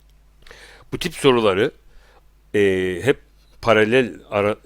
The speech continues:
şeydeki şöyle anlatmıştım. Paralel çizgiler arasındaki artışlar kenarlarla orantılıdır. Yani burası K'ya iki K ise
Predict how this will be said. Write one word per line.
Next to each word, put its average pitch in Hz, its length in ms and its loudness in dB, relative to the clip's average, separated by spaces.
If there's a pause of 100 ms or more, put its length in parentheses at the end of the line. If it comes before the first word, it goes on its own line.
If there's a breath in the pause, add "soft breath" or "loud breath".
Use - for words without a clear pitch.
(280)
şeydeki 101 600 -6
şöyle 90 380 -8
anlatmıştım. 82 720 -12 (2000 soft breath)
Paralel 113 600 0 (160)
çizgiler 101 720 -4 (1400 soft breath)
arasındaki 113 880 -4
artışlar 107 840 -4 (880 soft breath)
kenarlarla 131 800 0
orantılıdır. 113 1000 -2 (800 soft breath)
Yani 104 260 0
burası 117 380 -2
K'ya 117 360 2
iki 117 260 -8
K 113 160 -2
ise 135 320 -4